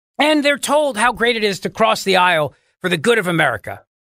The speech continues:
You know, if you voted to impeach Donald Trump over January sixth or Russia or Ukraine phone call, whatever, whatever it was, uh, you are a brave American putting country over party. Not a single Democrat's gonna vote t-, to go forward with this impeachment inquiry. Not, not one. And if they did,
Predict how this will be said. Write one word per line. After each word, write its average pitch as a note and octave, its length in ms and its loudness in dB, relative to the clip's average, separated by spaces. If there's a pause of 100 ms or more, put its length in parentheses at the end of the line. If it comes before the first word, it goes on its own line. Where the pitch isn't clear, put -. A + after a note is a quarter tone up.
You A3 100 2
know, B3 60 4
if G3 80 -4
you C#4 140 2
voted C4 260 2
to A#3+ 120 0
impeach A3 300 0
Donald G#3 260 2
Trump G3+ 220 0
over F3+ 180 2
January F3 440 2
sixth - 340 2
or C#3+ 220 2
Russia F3 560 4 (340)
or D3+ 340 2
Ukraine G#3 520 2
phone F#3+ 240 2
call, F3+ 240 4
whatever, F3+ 160 0
whatever A3 240 4
it E3 40 0
was, B2+ 180 -2 (420)
uh, F#3+ 320 2
you C4 420 2
are G#3+ 160 4
a F3 60 0
brave G3 580 2
American E3+ 560 2
putting F3+ 300 -2
country A3+ 560 2
over E3+ 340 4
party. C#3 560 0 (1040)
Not A#3+ 140 2
a - 20 -2
single D#4+ 300 2
Democrat's G3 480 0
gonna E3+ 120 0
vote E3+ 420 2
t-, - 120 -10 (140)
to F3 80 2
go F3+ 160 6
forward F3+ 220 6
with D3+ 80 -4
this C3+ 120 0
impeachment D3 340 2
inquiry. A#2+ 400 -4
Not, E3+ 220 0
not E3+ 200 0
one. D#3 220 0
And D3 80 0
if G3 120 -2
they G3+ 100 2
did, F3+ 500 2